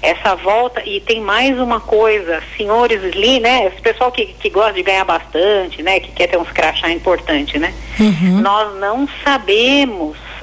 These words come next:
Speaker 1: exatamente como será os comportamentos das, como será o comportamento das pessoas nessa volta.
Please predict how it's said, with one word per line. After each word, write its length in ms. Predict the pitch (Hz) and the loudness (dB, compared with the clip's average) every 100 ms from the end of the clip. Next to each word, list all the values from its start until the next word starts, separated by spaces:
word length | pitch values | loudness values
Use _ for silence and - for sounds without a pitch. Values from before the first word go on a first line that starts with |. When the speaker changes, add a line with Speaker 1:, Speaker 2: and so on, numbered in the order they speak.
| - | 0
Speaker 1:
exatamente 1500 | 175 175 170 196 269 - 226 175 170 202 233 233 226 - 302 - - | 2 2 2 0 0 -2 -2 -2 -6 -4 -2 -2 -2 -2 -4 -8 -2
como 760 | - 240 294 330 330 330 349 349 - - - - - - | 2 4 2 0 0 2 2 -2 -8 -20 -20 -16 -4 2
será 480 | 208 190 175 196 | 4 4 2 2
os 240 | 220 214 - | 0 -4 -6
comportamentos 1160 | - 202 - 190 185 185 170 175 220 254 262 | -2 -2 0 -2 0 -2 0 -4 -4 0 0
das, 180 | 233 247 - | 2 0 0
como 200 | 220 226 247 - | 0 0 -2 -2
será 360 | 240 202 202 233 | 2 4 2 0
o 160 | 220 262 | 0 0
comportamento 1080 | 285 262 247 247 240 226 196 185 247 320 277 | 0 -6 -2 -2 0 -2 -2 -2 -4 -2 0
das 180 | 220 214 | 0 0
pessoas 540 | - 190 - 180 170 | -2 -2 2 2 2
nessa 320 | 160 151 156 | 0 -2 -2
volta. 420 | 139 147 127 - | 0 0 0 -4